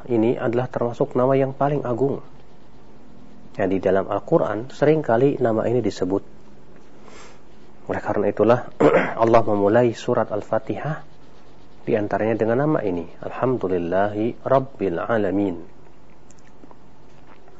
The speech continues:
Di mana nama, nama ini, ya, pengaruhnya terhadap hati pun luar biasa.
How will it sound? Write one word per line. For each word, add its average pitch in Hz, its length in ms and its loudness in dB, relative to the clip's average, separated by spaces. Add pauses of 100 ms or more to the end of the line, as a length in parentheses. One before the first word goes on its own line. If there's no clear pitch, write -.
(1120)
Di 127 80 8
mana 165 160 10
nama, 214 400 4
nama 175 240 8
ini, 117 320 2 (640)
ya, 107 80 0
pengaruhnya 139 560 2
terhadap 123 480 0
hati 120 240 -6
pun 180 240 2
luar 175 240 6
biasa. - 480 -6